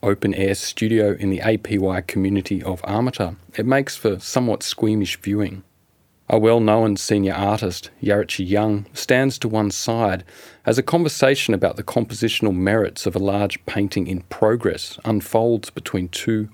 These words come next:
white advisors. One asks the other, and I quote, "Could it do with another rock hole there, or is that going to be too circular?"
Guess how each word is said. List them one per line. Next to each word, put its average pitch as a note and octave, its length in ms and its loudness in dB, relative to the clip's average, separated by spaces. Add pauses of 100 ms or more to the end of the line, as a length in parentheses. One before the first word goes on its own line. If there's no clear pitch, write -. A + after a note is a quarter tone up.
white F#2+ 360 -4
advisors. F#2+ 760 -6 (540)
One A2 340 4
asks G2+ 580 -2
the F#2+ 140 -2
other, A#2 300 0 (180)
and F#2+ 120 -2
I F2+ 80 -6
quote, G#2+ 380 2 (160)
"Could B2+ 160 -2
it G#2+ 140 -6
do C#3+ 260 4 (320)
with A#2 140 2
another G#2+ 300 4
rock G#2 300 2
hole F#2 300 2
there, G#2 400 2 (200)
or G2 260 0 (120)
is G#2+ 140 -2
that A2+ 160 2
going F#2+ 180 0
to F2+ 60 -4
be F2 120 -8
too - 240 -4
circular?" - 600 -2